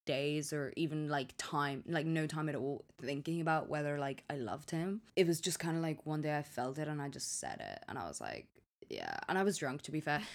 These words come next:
so I don't think I really meant it <laughs> when I was drunk, but, like, then I said it sober really soon after that, and, like, I just felt it, so I was like, "I just wanna say it." And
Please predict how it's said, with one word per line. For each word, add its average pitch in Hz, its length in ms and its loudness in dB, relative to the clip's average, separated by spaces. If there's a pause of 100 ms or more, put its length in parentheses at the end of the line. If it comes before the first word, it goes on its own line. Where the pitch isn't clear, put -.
(100)
so 226 120 2
I - 20 8
don't 294 140 6
think 339 120 6
I 349 60 6
really 285 220 6
meant 160 280 4
it - 80 4
<laughs> - 120 -6
when 208 120 4
I 220 80 8
was 196 180 0
drunk, 156 360 -4
but, 113 120 4
like, 139 200 2 (300)
then 180 140 8
I 175 60 10
said 175 180 6
it - 100 6
sober 139 480 4
really 135 240 0
soon 117 280 -2
after 113 320 -2
that, 131 280 0 (140)
and, 98 140 -2
like, 67 340 -4
I 185 80 4
just - 220 2
felt 135 260 2
it, 143 140 2
so 147 100 0
I 143 60 6
was 139 140 0
like, 131 300 -2 (260)
"I 147 80 0
just - 160 -6
wanna 110 160 -2
say 85 260 0
it." 98 160 -4 (180)
And 156 400 4